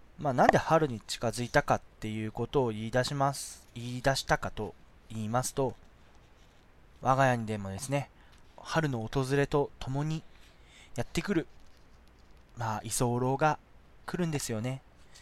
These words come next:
それがですね、四十から、家の前庭にある、狸の信楽焼があるんですけど、そこの後ろにちょっと穴が開いてるんですね。で、その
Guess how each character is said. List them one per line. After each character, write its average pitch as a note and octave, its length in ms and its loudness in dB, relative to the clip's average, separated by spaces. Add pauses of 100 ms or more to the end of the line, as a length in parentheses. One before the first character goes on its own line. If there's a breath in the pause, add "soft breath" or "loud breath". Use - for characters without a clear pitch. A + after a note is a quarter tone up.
(420 loud breath)
そ - 120 -4
れ C3+ 80 2
が C3 100 4
で A#2+ 80 -2
す - 100 -6
ね、 G#2 200 -8 (100)
四 - 220 0
十 E3+ 180 4
か A#2+ 160 4
ら、 - 100 -6 (720)
家 G3 240 6
の A3+ 140 8
前 E3 300 10
庭 G3+ 300 6 (360)
に G3 220 -2
あ E3+ 100 10
る、 C#3 180 4 (380)
狸 G3+ 240 6
の A2+ 60 -4
信 - 180 0
楽 C#3+ 320 6
焼 C#3 220 2
が B2+ 100 8
あ B2 60 8
る A2+ 100 2
ん G2 40 -6
で F#2 80 -8
す - 120 -8
け B2+ 80 0
ど、 C#3 240 4 (400 loud breath)
そ - 100 -10
こ C4+ 120 6
の C#4+ 320 8
後 B3 280 4
ろ B3 60 0
に A#3+ 100 -2
ち - 120 2
ょ - 20 4
っ - 60 0
と - 100 6
穴 E3 240 8
が G3 60 8
開 A2+ 80 6
い - 20 -2
て - 100 -10
る F#2 60 -10
ん F2 60 -14
で F#2 60 -14
す - 60 -10
ね。 D#3+ 120 -6 (920 soft breath)
で、 A3+ 200 4 (200 soft breath)
そ G3+ 200 2
の B3+ 240 6